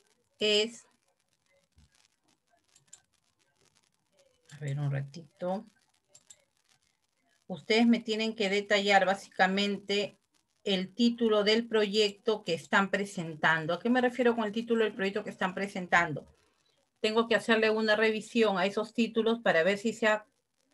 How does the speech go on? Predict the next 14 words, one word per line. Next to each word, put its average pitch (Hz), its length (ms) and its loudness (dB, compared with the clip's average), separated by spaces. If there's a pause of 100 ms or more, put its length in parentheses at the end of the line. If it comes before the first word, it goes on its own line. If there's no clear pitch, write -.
se - 160 2
acomodan, 220 720 4
están 208 340 -2
de 214 80 2
acuerdo 214 720 2 (720)
a 208 120 6
las 208 160 2
características 208 880 2
presentadas 208 1040 4 (1300)
al 185 300 2 (160)
plan 220 480 4 (300)
de 202 240 0
trabajo 202 500 4
profesional. 170 760 -4